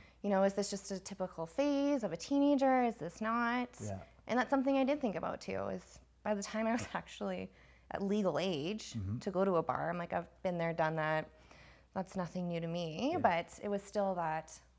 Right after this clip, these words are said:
Speaker 1: "Well, this is what all people my age do.
Speaker 2: Yeah.
Speaker 1: So why am I any different than them?"
Speaker 2: Mm-hmm.
Speaker 1: Yeah, maybe my party doesn't ever stop,
Speaker 2: Yeah.
Speaker 1: but I'm still young. I just don't know what I'm doing, was
Speaker 2: Mm-hmm.
Speaker 1: kind of my justification for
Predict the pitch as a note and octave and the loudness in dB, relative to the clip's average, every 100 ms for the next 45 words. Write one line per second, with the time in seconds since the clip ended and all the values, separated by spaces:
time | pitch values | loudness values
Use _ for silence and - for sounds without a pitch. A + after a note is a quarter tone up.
0 | - G#3+ G#3 G3+ F#3+ F3 E3 - - G3 | -6 -4 -4 -4 -2 0 0 -2 -6 -6
1 | G3 G#3 G#3+ G#3 - G1+ - - - - | -4 -4 -6 -8 -8 -8 -10 -14 -18 -18
2 | - - - - G#3+ G3 F#3+ F3+ F3 F3+ | -18 -20 -16 -6 4 6 6 4 -2 -4
3 | F3 E3+ - F3+ - - G3 - - G3+ | -4 -6 -6 -10 -8 -8 -10 -14 -14 -10
4 | E2 E2 D#2+ G3+ F#3+ F#3+ F#3 E3+ E3+ E3+ | -10 -10 -6 -2 0 0 -2 -2 -4 -4
5 | F3+ - - - _ - F3+ F3 F#3+ F3 | -8 -12 -20 -20 _ -8 -8 -2 -2 -2
6 | E3 D3 C#3 D3+ - G3+ F#3+ F#3 - - | -4 -6 -8 -8 -4 0 2 0 -2 -16
7 | - - - - - F3 - - - G3+ | -20 -20 -20 -4 0 0 -2 -10 -6 -2
8 | G3+ - F3+ E3 - - - E3 G2 F#2+ | -2 -2 -2 -2 -2 -6 -8 -8 -8 -6
9 | F#2 F#2 B3 B3 F2+ G2 B2 A#2+ F3+ G3 | -6 -2 2 2 0 -6 -4 -2 -2 -4
10 | F3 - - - - - - - - _ | -6 -8 -16 -20 -20 -20 -20 -20 -20 _
11 | _ _ F#3 E3+ E3 D#3+ - - - G3 | _ _ -6 -4 -4 -6 -6 -10 -10 -10
12 | - F#3+ F#3+ - - G3+ | -6 -6 -6 -6 -6 -6